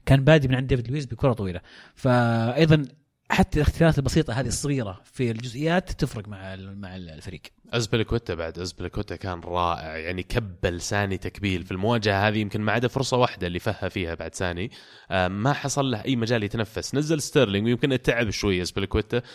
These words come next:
Speaker 2: قدر يمكن يعدي منها أكثر من مرة، لكن في النهاية أنا أشوف أزبيليكويتا يعني فعلًا أداء كابتن.
Speaker 1: وقف السيتي،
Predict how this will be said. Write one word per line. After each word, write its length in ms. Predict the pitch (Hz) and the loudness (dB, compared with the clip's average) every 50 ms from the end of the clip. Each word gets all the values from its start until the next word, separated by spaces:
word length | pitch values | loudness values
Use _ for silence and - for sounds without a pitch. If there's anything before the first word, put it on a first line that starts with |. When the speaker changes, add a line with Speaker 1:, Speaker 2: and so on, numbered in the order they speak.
| - - - - - 135 139 | -20 -20 -20 -18 -10 0 2
Speaker 2:
قدر 380 | 185 190 165 175 156 139 131 - - | 4 6 6 6 6 4 2 -2 -2
يمكن 360 | 117 131 131 127 - 131 123 | 0 2 2 2 2 2 2
يعدي 360 | 117 107 131 123 110 120 120 | 2 2 0 0 2 2 2
منها 320 | 120 123 120 113 104 110 | 4 4 4 2 2 2
أكثر 220 | 120 - - 113 107 | 0 0 0 0 0
من 160 | 107 104 104 | 0 0 2
مرة، 360 | 107 110 120 151 151 131 127 | 2 2 4 4 4 4 4
لكن 280 | 131 - - 156 160 147 | 2 2 0 0 0 -2
في 160 | - - - | -4 -6 -6
النهاية 420 | 107 101 98 101 113 123 143 156 | -4 -2 -2 0 0 0 -2 -2
أنا 120 | 131 104 101 | -2 -2 -4
أشوف 260 | 92 - 113 92 95 | -4 -4 -6 -6 -8
أزبيليكويتا 600 | 90 85 - 95 95 - - 123 123 - - 117 | -8 -8 -6 -8 -6 -4 -4 -6 -4 -2 -2 -2
يعني 240 | 101 92 90 92 92 | -2 -2 -4 -6 -6
فعلًا 480 | - - 107 104 107 117 123 120 - | -6 -8 -8 -6 -6 -4 -6 -6 -6
أداء 260 | 107 92 101 104 - - | -4 -2 0 0 0 -2
كابتن. 440 | - - 87 - - - - 85 - _ _ _ _ _ _ _ _ _ _ _ _ _ _ _ | -6 -12 -12 -12 -12 -14 -16 -16 -16 _ _ _ _ _ _ _ _ _ _ _ _ _ _ _
Speaker 1:
وقف 380 | - 113 131 139 135 127 104 - | -6 -4 -4 -2 -2 -4 -4 -6
السيتي، 400 | 110 - - 117 - - - - | -6 -8 -8 -10 -10 -12 -14 -16